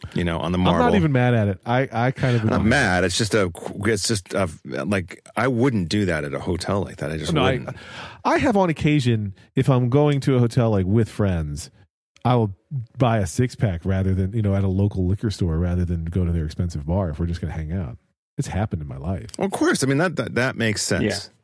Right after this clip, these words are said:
Speaker 1: That makes sense. But
Speaker 2: Let me
Speaker 1: would you
Speaker 2: ask you
Speaker 1: drag
Speaker 2: this.
Speaker 1: a
Speaker 2: This is
Speaker 1: cooler in?
Speaker 2: tangential.
Speaker 1: <clears throat> That's the question for later. Go on.
Speaker 2: When you go to a B Y O restaurant, a B Y O B restaurant,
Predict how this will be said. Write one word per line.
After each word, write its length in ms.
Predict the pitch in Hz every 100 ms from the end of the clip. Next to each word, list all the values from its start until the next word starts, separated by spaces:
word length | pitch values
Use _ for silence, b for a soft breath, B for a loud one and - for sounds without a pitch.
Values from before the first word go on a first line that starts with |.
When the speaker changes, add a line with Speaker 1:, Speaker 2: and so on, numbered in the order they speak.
| _
Speaker 1:
That 300 | 98 107 123
makes 220 | - 101
sense. 180 | - 95
But 140 | - 104
Speaker 2:
Let 100 | 190
me 60 |
Speaker 1:
would 80 | 120
you 60 | 131
Speaker 2:
ask 140 | 113
you 60 | -
Speaker 1:
drag 220 | - 135
Speaker 2:
this. 120 | 175
Speaker 1:
a 20 |
Speaker 2:
This 0 |
is 60 | 190
Speaker 1:
cooler 320 | 160 160 180
in? 200 | 185 208 208
Speaker 2:
tangential. 300 | - 165 98 B B - - -
Speaker 1:
<clears throat> 520 | _ _ _ - _
That's 220 | - 113 -
the 60 |
question 360 | 120 131 113 101
for 100 | 92
later. 320 | 85 78 71 - _
Go 120 | -
on. 160 | 87 98
Speaker 2:
When 180 | 127 131
you 120 | 190
go 140 | 185
to 100 | 180
a 60 | 156
B 180 | 120 127
Y 180 | 139 131
O 100 | 123
restaurant, 440 | 101 78 78 - _ _ _
a 60 | -
B 140 | 104
Y 160 | 117 110
O 100 | 104
B 140 | 101
restaurant, 380 | 90 76 - -